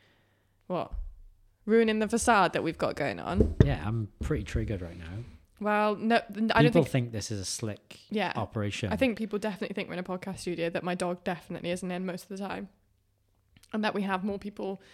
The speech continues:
Speaker 1: We have a researcher, definitely. People are under no illusion that there's no <laughs> researcher on this. Oh no, that's technically my job. There is a researcher on this podcast. <laughs>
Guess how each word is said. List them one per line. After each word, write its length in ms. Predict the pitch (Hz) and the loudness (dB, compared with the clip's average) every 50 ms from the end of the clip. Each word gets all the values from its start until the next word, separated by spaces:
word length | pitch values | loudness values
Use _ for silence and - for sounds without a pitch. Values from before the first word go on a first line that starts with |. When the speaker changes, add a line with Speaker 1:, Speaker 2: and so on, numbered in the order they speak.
| - - - - | -20 -20 -10 2
Speaker 1:
We 80 | - - | 6 8
have 80 | 220 214 | 8 8
a 60 | 208 202 | 8 6
researcher, 580 | 196 220 208 202 - 190 165 - - - 175 | 6 4 2 4 4 4 4 4 4 2 2
definitely. 760 | 180 202 190 180 170 - - 196 139 - - - - - 190 - _ _ _ _ | 4 4 2 2 2 -2 -4 -4 -4 -4 -6 -8 -8 -8 -10 -12 _ _ _ _
People 300 | - 240 233 214 247 240 | 2 4 4 6 6 6
are 20 | 233 | 8
under 180 | 226 214 202 196 | 6 6 4 2
no 280 | 202 196 190 185 180 | 4 4 4 4 4
illusion 500 | 185 185 175 170 165 180 - 175 160 180 180 | 4 2 2 2 0 0 0 0 -2 -2 -4
that 100 | 165 - | -2 0
there's 180 | 196 190 185 | 0 2 4
no 140 | 220 190 185 | 4 4 6
<laughs> 100 | 175 185 208 | 6 4 4
researcher 580 | 202 190 - 208 208 208 202 - - - 214 208 202 | 4 2 2 0 0 0 0 -2 0 2 2 4 4
on 80 | 214 202 | 4 4
this. 300 | 202 202 196 - - - - _ _ _ - - - - - - - - _ _ _ - | 4 2 2 0 -2 -6 -10 _ _ _ -20 -18 -16 -16 -16 -18 -20 -20 _ _ _ -8
Oh 100 | 196 185 | -6 -6
no, 300 | 185 180 185 - - 185 - | -4 -6 -6 -8 -10 -12 -14
that's 180 | - - - | -16 -18 -16
technically 420 | - - - 175 190 185 - - 185 | -14 -14 -14 -12 -14 -12 -12 -12 -12
my 80 | 180 | -12
job. 220 | 160 - 190 175 156 - _ _ _ _ _ _ _ _ _ - - - | -10 -10 -10 -10 -10 -12 _ _ _ _ _ _ _ _ _ -20 -6 2
There 160 | - 196 220 277 | 4 6 6 8
is 100 | 285 240 | 6 6
a 60 | 175 | 4
researcher 400 | 170 165 180 - - - - 190 | 2 2 0 0 -2 -2 -2 -4
on 60 | - | -4
this 100 | - - | -2 -2
podcast. 640 | - - 208 - 226 - 220 262 - 277 277 - 339 - - | -2 2 4 6 6 6 6 4 2 0 0 0 0 -2 -2
<laughs> 40 | 349 | 0